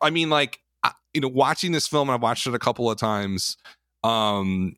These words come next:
you know, and, like, that's a little bit of my background is sort of the Marxist left critique stuff. Like, I did that sort of literary theory, uh, in school. Uh, I saw that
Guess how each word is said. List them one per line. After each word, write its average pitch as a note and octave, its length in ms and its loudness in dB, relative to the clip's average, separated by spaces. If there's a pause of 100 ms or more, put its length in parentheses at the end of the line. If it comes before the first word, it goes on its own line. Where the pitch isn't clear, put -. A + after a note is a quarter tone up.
you E3+ 200 -2
know, C3+ 220 0
and, C3+ 100 0
like, C3 140 -2
that's C3 180 0
a C3 40 2
little C3 240 2
bit A#2+ 120 0
of A2 140 -2
my G#2+ 160 2
background F#2+ 840 -2
is F#2+ 100 -2
sort G2 180 -6
of F#2 280 -10
the G#2 200 -2
Marxist G2+ 480 -4
left G2 260 -6
critique G2 340 -10
stuff. F2+ 400 -8
Like, F2+ 180 -6
I F#2 40 -6
did G2 160 -10
that F#2 200 -8
sort F#2+ 160 -10
of F2+ 60 -14
literary F#2+ 340 -4
theory, F#2+ 500 -8 (420)
uh, F#2+ 440 -2
in G#2 100 -4
school. G2+ 800 2 (360)
Uh, A2+ 200 4
I D#3 220 2
saw F#3+ 440 4
that G2 500 0